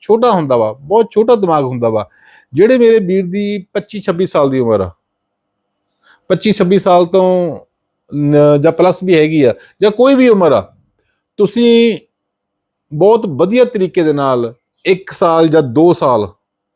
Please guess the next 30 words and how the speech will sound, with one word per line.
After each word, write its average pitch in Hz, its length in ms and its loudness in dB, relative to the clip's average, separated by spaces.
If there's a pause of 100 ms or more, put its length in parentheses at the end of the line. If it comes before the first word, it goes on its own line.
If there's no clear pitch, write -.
(500)
ਵੱਧ 196 180 0
ਤੋਂ 247 160 0
ਵੱਧ 233 140 2
ਤਿੰਨ 226 360 0
ਸਾਲ, 190 320 0 (880)
ਬਿਲਕੁਲ 233 360 0
ਸਟਾਰਟਿੰਗ 196 440 0
ਤੋਂ 190 80 -2
ਸ਼ੁਰੂ 214 200 -4
ਕਰਕੇ 143 420 -2 (1120)
ਚੰਗੀ 202 380 2
ਤੁਸੀਂ 196 640 0 (180)
ਨੌਲੇਜ 147 320 2
ਇਕੱਠੀ 151 260 -4
ਕਰ 139 140 0
ਸਕਦੇ 131 240 -4
ਹੋ 165 60 -2
ਫ੍ਰੈਂਚ 139 360 -2
ਦੀ 160 240 2
ਜਾਂ 156 120 2
ਡੱਚ 117 280 -2
ਦੀ। 98 160 -10 (520)
ਫ੍ਰੈਂਚ 147 360 -2
ਲਈ 180 220 4
ਤੁਸੀਂ 165 220 -4
ਜਾਣਾ 156 200 2
ਚਾ-, 156 220 0
ਜਾ 143 200 2
ਸਕਦੇ 143 360 0
ਹੋ 143 320 -4